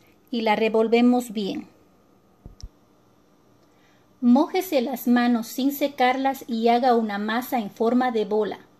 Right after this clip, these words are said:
Haga una hendidura en el centro de la masa y la rellenamos de queso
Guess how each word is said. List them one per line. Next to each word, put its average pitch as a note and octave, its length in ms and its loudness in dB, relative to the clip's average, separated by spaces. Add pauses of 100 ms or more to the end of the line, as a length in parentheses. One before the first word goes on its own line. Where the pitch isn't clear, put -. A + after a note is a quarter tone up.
(600)
Haga C#4+ 360 4
una B3+ 220 4
hendidura A#3 580 2
en G#3+ 100 -2
el G3 140 -10
centro B3 500 0
de A3 120 2
la G3+ 100 -4
masa C4+ 520 -2
y A#3+ 100 -2
la G#3 120 0
rellenamos A#3 760 0
de G#3 140 -2
queso D#4 560 -2